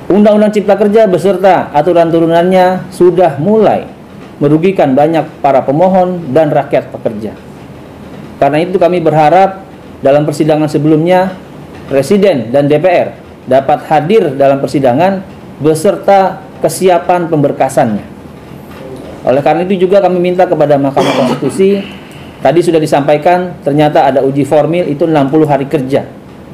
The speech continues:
Artinya ada ikatan untuk bisa memutus sebelum enam hari kerja. Dan kami insya Allah siap untuk membuktikan adanya pelanggaran-pelanggaran formil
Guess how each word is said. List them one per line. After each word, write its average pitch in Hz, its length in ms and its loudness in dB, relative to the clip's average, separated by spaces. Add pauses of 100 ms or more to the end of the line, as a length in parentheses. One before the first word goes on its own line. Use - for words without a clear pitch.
(140)
Artinya 143 480 0
ada 139 80 0
ikatan 147 560 0
untuk 139 100 -2
bisa 135 220 0
memutus 135 420 0
sebelum 151 380 2
enam 127 100 0
hari 123 220 0
kerja. 110 340 -2 (560)
Dan 127 320 0
kami 160 400 0
insya 156 240 2
Allah 165 160 2
siap - 480 -2 (400)
untuk 151 240 2
membuktikan 165 800 0
adanya 151 560 0
pelanggaran-pelanggaran 131 1040 2
formil 175 560 2